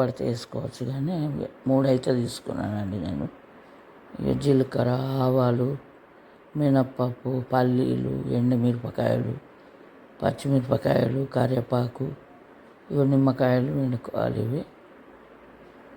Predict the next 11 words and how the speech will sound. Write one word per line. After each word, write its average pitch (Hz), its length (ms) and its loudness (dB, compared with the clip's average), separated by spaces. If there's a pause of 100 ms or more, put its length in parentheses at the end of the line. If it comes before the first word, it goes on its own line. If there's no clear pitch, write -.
(1040)
రైస్ 131 260 4 (160)
అన్నం 131 320 4
వండి 127 260 2
పెట్టుకున్నా 120 440 0 (100)
నేను. 120 280 2 (4000)
అన్నం 123 280 0
వండేసి 120 500 0 (800)
ఈ 143 120 0
నిమ్మకాయలు 131 640 4
పిండి 117 320 0
పెట్టుకుంటున్నా. 117 600 -6